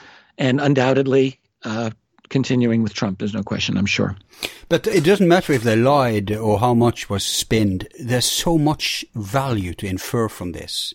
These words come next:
Speaker 1: Absolutely.
Speaker 2: Just, just even analyzing what they would say to someone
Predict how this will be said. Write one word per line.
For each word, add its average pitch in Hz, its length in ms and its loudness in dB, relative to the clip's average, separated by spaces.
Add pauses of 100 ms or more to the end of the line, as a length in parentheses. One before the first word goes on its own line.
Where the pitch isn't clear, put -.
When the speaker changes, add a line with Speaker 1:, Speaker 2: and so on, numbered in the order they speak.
(120)
Speaker 1:
Absolutely. 131 340 0
Speaker 2:
Just, 196 280 0
just 214 240 0
even 196 340 0
analyzing 143 640 2
what 147 240 -2
they 120 140 4
would 113 200 -2
say 127 360 2
to - 180 -4
someone 104 560 2